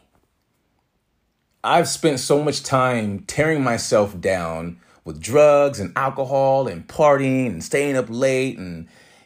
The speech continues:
eating like garbage. And I've done plenty of that for me and probably another two generations of myself. So now, I want to be the best Tavares I can absolutely be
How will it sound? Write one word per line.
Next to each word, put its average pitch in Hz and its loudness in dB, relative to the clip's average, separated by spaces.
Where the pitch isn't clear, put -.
eating 135 -4
like 120 2
garbage. 123 2
And 92 -6
I've 143 2
done 147 0
plenty 233 -4
of 143 2
that 90 -4
for 110 -4
me 233 -4
and 127 -8
probably 123 -4
another 110 -4
two 95 -8
generations 87 -6
of 80 -14
myself. - -12
So - -8
now, 143 2
I 185 4
want 220 2
to 165 0
be 147 -2
the 127 -2
best 151 -2
Tavares 127 -2
I 117 -4
can 107 -10
absolutely 110 -8
be 87 -10